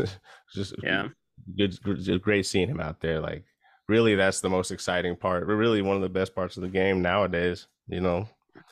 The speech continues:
Speaker 1: springtime, like, what, what else has been lit?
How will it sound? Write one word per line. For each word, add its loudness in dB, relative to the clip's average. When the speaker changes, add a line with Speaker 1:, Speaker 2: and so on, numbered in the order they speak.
Speaker 1:
springtime, 0
like, -2
what, -2
what 2
else 2
has -6
been -2
lit? 0